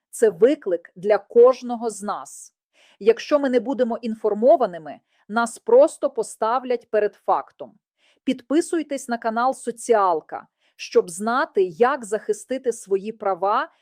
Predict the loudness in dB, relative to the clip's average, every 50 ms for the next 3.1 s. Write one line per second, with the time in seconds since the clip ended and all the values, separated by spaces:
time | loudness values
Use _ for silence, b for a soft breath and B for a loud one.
0 | _ _ _ _ -6 -2 0 0 0 0 -4 -6 -6 -6 -6 -10 -8 -8 -8 -6
1 | -8 -6 -8 -8 -6 -4 -4 -2 0 0 0 0 -2 -2 -4 -8 -10 -8 -8 -8
2 | -10 -10 -4 0 2 2 2 0 -2 -4 -4 -6 -6 -8 -12 -20 -20 -20 -20 -20
3 | -20